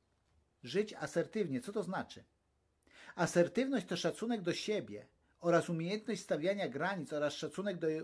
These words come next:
um, do innych i umiejętność respektowania ich granic. Za chwilę to powtórzę. Ale zobacz, jedna rzecz to te obrazki trzy z urodzin, z pracy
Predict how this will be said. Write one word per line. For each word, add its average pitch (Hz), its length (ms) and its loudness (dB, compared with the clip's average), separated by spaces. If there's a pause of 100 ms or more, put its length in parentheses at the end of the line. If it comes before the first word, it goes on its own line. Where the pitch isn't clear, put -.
um, 151 280 -8 (120)
do 143 140 0
innych 156 440 0 (320)
i 170 120 4
umiejętność 170 640 4
respektowania 143 800 -2
ich 127 120 0
granic. 101 480 -6 (460)
Za 156 140 2
chwilę 285 260 -4
to 247 80 -12
powtórzę. 143 520 -6 (760)
Ale 190 360 4
zobacz, 170 440 0 (840)
jedna 202 420 2
rzecz 147 280 -2
to 175 120 -2
te 175 340 2 (240)
obrazki 165 640 -2
trzy 175 440 -4 (220)
z 113 140 -10
urodzin, 147 680 4
z - 120 -20
pracy 147 600 -2